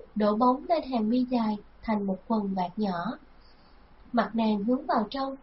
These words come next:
nên hắn chỉ nhìn thấy sườn mặt nhỏ nhắn của nàng. Nến nhạt, rèm thưa, mỹ nhân lặng lẽ ngủ say, tựa đóa hải đường trong sương sớm, dù chỉ ngắm nhìn thôi cũng là một dạng hưởng thụ. Ngụy Thiệu là nam nhân bình thường,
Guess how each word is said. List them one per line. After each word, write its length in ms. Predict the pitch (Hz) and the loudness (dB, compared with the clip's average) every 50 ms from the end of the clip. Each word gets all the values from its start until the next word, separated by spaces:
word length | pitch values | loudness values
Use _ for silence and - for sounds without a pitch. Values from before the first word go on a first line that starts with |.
| - - - - - - | -18 -20 -20 -14 -4 0
nên 180 | 240 254 247 | 2 2 2
hắn 300 | 226 226 247 247 262 311 - - | 2 2 -2 -2 -2 -4 -4 -2
chỉ 80 | 240 | -2
nhìn 260 | 208 214 233 233 202 196 | 0 2 2 0 0 -2
thấy 160 | 196 240 285 | -4 -6 -6
sườn 260 | - - 269 240 214 | -4 -2 -2 0 0
mặt 120 | 208 190 185 - | -2 -4 -4 -4
nhỏ 220 | 208 208 175 170 220 247 | -2 -2 -2 -2 -2 -2
nhắn 160 | 269 254 262 - 381 | -4 -4 -6 -6 -4
của 100 | - 233 | -4 -2
nàng. 260 | 233 240 233 220 208 202 196 - - - - - - - - - - - | 0 0 0 -2 -2 -4 -8 -16 -20 -20 -20 -20 -20 -20 -20 -14 -4 0
Nến 240 | 233 247 262 302 330 | 2 2 2 2 0
nhạt, 220 | 330 254 156 - 175 - - - | 0 0 0 0 -4 -10 -12 -4
rèm 300 | - 226 214 202 202 196 | -2 -2 -2 -2 -2 -4
thưa, 300 | 214 247 254 262 262 262 254 - - - - - - - | -2 -2 0 0 -2 -4 -6 -12 -20 -20 -20 -18 -8 -2
mỹ 120 | 226 220 214 | 0 2 2
nhân 280 | 233 262 285 269 247 | 2 2 2 0 0
lặng 260 | 247 247 214 180 190 208 | 0 -2 -2 -2 -2 -2
lẽ 160 | 208 185 202 | -2 -2 -2
ngủ 220 | 214 220 190 180 226 | -2 -2 -2 -4 -4
say, 340 | - - 277 262 262 262 254 - - - - - | -4 -2 -2 -2 -4 -4 -8 -12 -18 -20 -12 -6
tựa 200 | - 240 202 196 196 214 | -2 0 0 0 0 0
đóa 140 | 233 254 294 302 | -2 -4 -4 -6
hải 120 | 233 175 180 196 | -8 -8 -6 -4
đường 300 | 240 226 220 214 202 196 196 - | -2 0 0 0 -2 -4 -6 -4
trong 220 | 233 226 226 214 | -4 -4 -4 -4
sương 220 | 220 - 254 240 233 | -4 -4 -4 -4 -4
sớm, 260 | - - 247 247 262 - - - - - - - - - - - | -2 0 2 2 2 0 -4 -14 -18 -20 -20 -20 -20 -20 -10 -4
dù 220 | 220 240 233 226 214 202 | 0 2 2 2 2 2
chỉ 100 | 220 208 | 0 -2
ngắm 220 | 208 240 247 254 | 0 0 -4 -4
nhìn 260 | - - 320 254 214 208 | -6 -6 -4 -2 -2 -2
thôi 300 | 226 247 262 269 269 269 269 - - | -2 -2 0 0 0 -2 -4 -6 -4
cũng 240 | - 202 185 196 226 277 | -4 -2 -2 -2 -4 -4
là 140 | 277 254 | -2 -2
một 160 | 220 214 190 190 - | -2 -2 -2 -2 -2
dạng 160 | 202 185 180 | -2 -2 -2
hưởng 260 | 196 214 214 190 208 247 | -2 -2 -2 -2 -4 -4
thụ. 300 | - 254 202 175 175 185 190 - - - - - - - - - - - - - - - - - - - - - - - - - - - - - - - - - - - - - - - - - - - | 0 2 2 2 0 -2 -6 -10 -12 -20 -20 -20 -20 -20 -20 -20 -20 -20 -20 -20 -20 -20 -20 -20 -20 -20 -20 -20 -20 -20 -20 -20 -20 -20 -20 -20 -20 -20 -20 -20 -20 -20 -20 -20 -20 -20 -20 -12 -4 0
Ngụy 180 | 233 226 220 214 | 2 2 2 4
Thiệu 240 | 247 226 196 196 208 | 2 2 2 2 2
là 180 | 226 226 214 | 2 0 0
nam 180 | 202 226 247 254 | 0 0 0 0
nhân 260 | 262 269 277 262 254 | 0 -2 -2 0 2
bình 200 | 233 240 202 208 202 | 2 2 2 2 0
thường, 280 | 220 214 214 208 202 | 0 2 2 0 -2